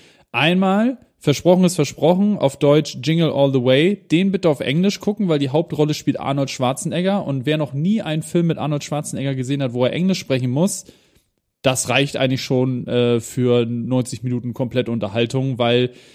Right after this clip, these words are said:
es ist sehr schlecht, sein Englisch.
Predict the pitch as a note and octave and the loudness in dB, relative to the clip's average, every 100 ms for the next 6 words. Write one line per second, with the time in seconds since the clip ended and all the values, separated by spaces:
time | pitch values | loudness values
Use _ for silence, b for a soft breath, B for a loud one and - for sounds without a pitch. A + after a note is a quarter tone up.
0 | B B _ - A2+ D3 D#3 - - - | B B _ -10 -6 -2 -2 -2 -6 -4
1 | A2+ B2+ - - G#2+ - - - B2+ - | -2 -2 -2 -2 -4 -6 -18 -20 -4 -2
2 | G#2 A2 G#2 G2 - - | -2 -4 -4 -6 -10 -16